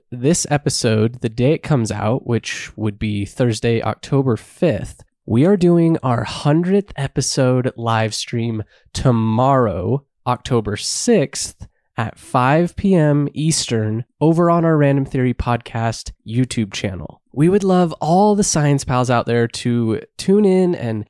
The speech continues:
ask us all kind of questions and just join in on celebrating one hundred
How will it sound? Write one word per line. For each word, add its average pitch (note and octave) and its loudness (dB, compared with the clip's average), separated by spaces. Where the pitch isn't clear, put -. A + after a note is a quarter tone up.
ask D3 0
us D#3+ -6
all C#3+ 0
kind B2+ -4
of A2+ -6
questions G3 0
and C#3 -2
just - -6
join D#3 2
in C#3+ 2
on A#2+ 0
celebrating D#3 0
one C#3+ 2
hundred C#3+ 2